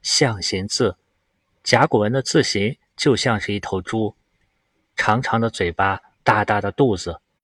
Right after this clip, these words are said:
这个字形中，猪的大嘴原来是向上张开，后来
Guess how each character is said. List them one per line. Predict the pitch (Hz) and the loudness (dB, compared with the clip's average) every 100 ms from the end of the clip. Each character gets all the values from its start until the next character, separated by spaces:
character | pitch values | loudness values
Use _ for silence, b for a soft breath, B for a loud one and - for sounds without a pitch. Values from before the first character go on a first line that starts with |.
| _ | _
这 | - | 2
个 | 143 | 4
字 | 117 131 | 4 0
形 | - 113 | -2 -2
中， | 117 123 127 _ _ | 0 0 0 _ _
猪 | - 143 | 0 2
的 | 127 | 4
大 | - 127 110 | 4 2 0
嘴 | - 85 80 - _ | -2 -2 -4 -10 _
原 | 98 104 | -2 0
来 | 110 | 0
是 | - 110 | 0 -2
向 | - 127 104 | 2 2 2
上 | 113 104 | 0 0
张 | 120 113 | 0 0
开， | 110 - 110 - _ _ _ _ | 0 2 0 -2 _ _ _ _
后 | - 160 131 | 0 2 2
来 | 98 107 | 0 -4